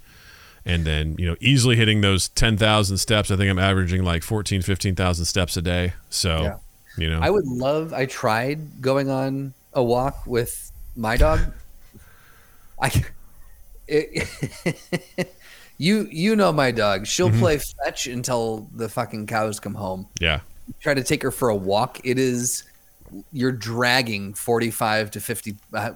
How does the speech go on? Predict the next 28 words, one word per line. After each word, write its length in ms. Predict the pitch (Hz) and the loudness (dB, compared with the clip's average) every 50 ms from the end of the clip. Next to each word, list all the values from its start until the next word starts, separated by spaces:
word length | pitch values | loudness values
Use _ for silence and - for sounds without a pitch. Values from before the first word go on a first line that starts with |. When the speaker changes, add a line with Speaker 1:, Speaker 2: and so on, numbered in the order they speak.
| 120 104 | -6 -4
Speaker 2:
depending 360 | 147 147 185 202 208 196 170 | -2 0 2 2 2 2 0
on 100 | 147 127 | 0 2
what 120 | 127 123 | 0 0
week 200 | 117 123 120 107 | 0 0 -2 -2
it 80 | 110 98 | -4 -4
is. 100 | 95 92 | 0 2
Speaker 1:
Sounds 180 | 170 160 135 | 4 4 4
like 120 | 127 135 110 | 4 4 6
a 60 | 123 | 6
Speaker 2:
You're 100 | 120 139 | 6 6
Speaker 1:
workout. 260 | 156 - - 104 - | 6 4 4 2 2
Speaker 2:
dragging 180 | - - - - - - - - - - | 2 -2 -6 -16 -18 -18 -18 -18 -8 -2
fifty 300 | - 156 147 - - 151 | 0 0 0 0 -4 -4
pounds 420 | - - 156 143 143 143 135 - | 0 2 2 4 2 2 0 -4
just 240 | - - 135 - - | -4 -4 -4 -4 -2
behind 340 | 139 127 123 127 127 131 123 | -2 0 0 2 0 2 2
you 100 | 135 131 | 2 2
on 60 | 120 | 2
a 80 | 113 107 | 2 2
leash, 380 | 107 117 120 117 110 - - | 2 2 2 2 0 -2 -4
and 60 | 110 | -4
you're 100 | 110 107 | -2 -2
like, 380 | 104 104 104 - 104 - - - - - | 0 0 0 -2 -2 -6 -14 -20 -20 -16
"Come 220 | - 330 214 - - - | -14 -14 -14 -14 -14 -14
on." 240 | - 139 131 123 113 | -10 -8 -8 -6 -2
So 260 | - 170 160 135 - - - - - _ _ - - - | 0 2 2 2 0 -4 -14 -20 -20 _ _ -14 -4 0
it 140 | 180 185 185 | 0 0 2
takes, 340 | - 202 202 185 - - | 2 2 2 2 0 -4